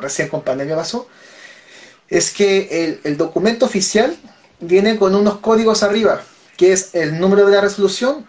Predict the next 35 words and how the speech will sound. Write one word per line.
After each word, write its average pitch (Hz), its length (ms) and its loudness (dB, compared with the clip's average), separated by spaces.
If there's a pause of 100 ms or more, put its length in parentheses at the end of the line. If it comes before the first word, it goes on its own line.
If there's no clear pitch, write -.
y 185 280 -2 (120)
unos 180 720 0
letras 208 520 0
y 190 40 -2
números 202 260 2
juntos, 233 400 -4
que 208 120 0
eso 202 140 0
es - 60 -10
como 180 140 -4
un 180 80 -6
código 202 260 4
secundario, 202 640 -2
uno 185 220 0
toma 180 260 2
todo 202 200 4
eso, 247 240 -6
eso, 226 220 -10 (280)
lo 175 160 0
coloca 208 240 4
ahora 208 100 2
en 202 60 6
la 202 100 4
página 214 240 -2
del 202 80 -6
Ceremi, 247 360 -2
si - 180 -2
es 202 100 0
que 190 100 -2
la 180 100 4
resolución 180 380 -2
es 190 80 -2
del 190 120 0
año 202 140 2
pasado, 233 340 -2